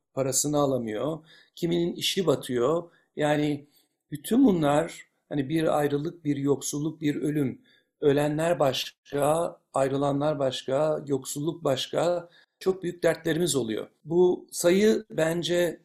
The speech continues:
sadece buzdağının tepesi, İstanbul Büyükşehir Belediyesi'nin hizmet hattına cevap verenler. Bence toplum sathında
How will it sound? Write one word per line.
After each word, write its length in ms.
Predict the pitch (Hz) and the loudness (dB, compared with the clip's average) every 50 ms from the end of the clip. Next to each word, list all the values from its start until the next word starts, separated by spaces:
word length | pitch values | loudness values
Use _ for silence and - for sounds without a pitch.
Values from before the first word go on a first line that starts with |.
| _ _ _ | _ _ _
sadece 680 | - - 175 180 196 196 185 175 - - - 175 170 | -4 2 4 6 6 6 4 2 0 -2 -2 -4 -4
buzdağının 560 | 156 175 170 151 139 170 165 160 165 175 170 170 | -2 -4 -4 -2 0 2 2 4 2 0 -2 -2
tepesi, 600 | - 156 156 - 156 143 - - 165 156 131 - | -2 -2 0 0 2 2 2 4 4 2 2 0
İstanbul 500 | - - - - 151 139 135 139 127 135 | -2 -2 0 0 2 2 2 0 0 -2
Büyükşehir 480 | 151 151 143 - - 139 139 131 127 | -2 -2 -2 -2 -2 0 0 0 0
Belediyesi'nin 840 | 135 135 131 135 127 135 139 135 127 - - 143 139 139 143 143 139 | -2 -2 -2 -2 -2 -2 -2 -2 -2 -2 -4 -2 -4 -4 -4 -4 -6
hizmet 400 | 131 135 131 135 151 156 151 - | -6 -6 -6 -4 -4 -4 -2 -2
hattına 480 | 143 135 135 - - 147 143 135 131 135 | -2 -2 -4 -6 -6 -4 -2 -2 -2 -2
cevap 380 | 131 123 123 123 123 - - | -2 0 0 0 -2 -2 -4
verenler. 560 | 139 120 110 113 110 120 139 160 160 - - - - - - - _ - | -4 -2 -2 -2 -4 -4 -4 -6 -6 -8 -12 -18 -20 -20 -20 -20 _ -4
Bence 320 | 143 156 165 156 170 160 | -2 -2 0 -2 -4 -2
toplum 400 | - 160 143 143 - 185 180 175 | -2 -4 -4 -2 -2 -2 -2 0
sathında 960 | 165 - - 160 156 160 - - - - 156 156 156 156 160 160 139 - - | 0 0 0 0 -2 -2 -6 -12 -10 -6 -6 -2 0 2 2 2 0 -2 -8